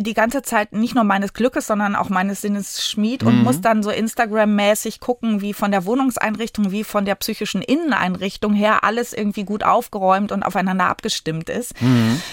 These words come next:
Speaker 1: Und das eigene chaotische, unaufgeräumte Ich mit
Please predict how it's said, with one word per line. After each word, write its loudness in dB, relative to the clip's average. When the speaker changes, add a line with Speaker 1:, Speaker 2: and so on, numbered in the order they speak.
Speaker 1:
Und 2
das 0
eigene 0
chaotische, -4
unaufgeräumte 0
Ich -4
mit 0